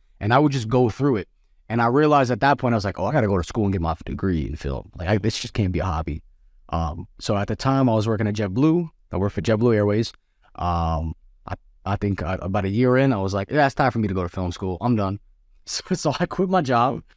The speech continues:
Uh, my job, we had, I think I, I had, like, full, bl-, it was, like, flight benefits all around the U S for free. Gave all that shit up. I was like, "I'm gonna move down to Florida and get my master's degree in film." And yeah, it's all really took off from there. Yeah, that was,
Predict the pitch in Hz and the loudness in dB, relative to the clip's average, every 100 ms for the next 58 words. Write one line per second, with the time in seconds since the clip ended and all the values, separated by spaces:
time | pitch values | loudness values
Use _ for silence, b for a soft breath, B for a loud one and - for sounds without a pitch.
0 | B B - 101 104 95 98 101 104 113 | B B -6 0 2 2 2 0 2 4
1 | 110 95 107 117 107 101 104 127 104 - | 2 0 0 2 0 -2 -2 -2 -2 -4
2 | - 104 98 90 - - 120 120 120 98 | -4 -2 0 0 -4 -4 0 2 0 0
3 | 107 107 101 95 - 127 120 120 117 120 | -2 0 -2 -4 0 0 2 2 2 0
4 | 113 - 104 110 107 107 110 101 98 107 | -4 -2 0 2 2 2 2 2 0 0
5 | 104 - 85 113 113 120 _ _ _ _ | 0 -2 -4 0 0 -2 _ _ _ _
6 | - 87 110 110 113 110 110 104 107 _ | -10 0 2 4 4 4 2 2 0 _
7 | _ _ _ - 98 95 87 104 92 101 | _ _ _ -8 -4 -2 0 2 0 0
8 | 113 110 110 - 104 95 90 90 90 90 | 2 2 2 0 0 0 0 -2 -2 -2
9 | 87 87 87 85 82 95 85 78 127 131 | 0 0 -2 -4 -6 -4 -4 -2 0 0
10 | 139 - _ _ _ _ - - 90 92 | -2 -6 _ _ _ _ -14 -6 -2 0
11 | 98 98 131 175 87 - 95 - 101 120 | 2 2 4 2 -2 -6 -6 -4 -2 0
12 | 123 113 113 104 101 98 104 - _ _ | 0 0 0 0 2 0 -2 -6 _ _
13 | _ _ _ _ _ _ _ _ _ - | _ _ _ _ _ _ _ _ _ -8
14 | 104 110 - - 110 | -6 -6 -8 -4 -4